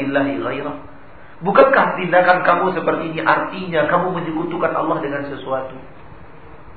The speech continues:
Yang seharusnya doa itu kamu berikan hanya kepada Allah semata.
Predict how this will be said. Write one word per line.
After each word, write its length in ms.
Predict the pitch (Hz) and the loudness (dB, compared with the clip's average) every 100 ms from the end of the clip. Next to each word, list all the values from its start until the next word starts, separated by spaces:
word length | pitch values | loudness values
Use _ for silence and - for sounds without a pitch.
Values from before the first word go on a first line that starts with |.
| - - - - | -18 -20 -16 -2
Yang 240 | 165 160 156 | 0 2 4
seharusnya 400 | 165 175 165 135 | 4 4 0 2
doa 480 | 160 147 156 - | 4 6 6 2
itu 100 | 156 - | -6 -2
kamu 160 | 147 147 | -2 0
berikan 320 | 143 156 156 147 | 0 2 2 2
hanya 240 | 151 147 | 0 -2
kepada 320 | 156 143 139 | 0 2 2
Allah 300 | 131 135 143 | 2 2 0
semata. 480 | 135 135 135 - 120 | -2 -4 -4 -6 -6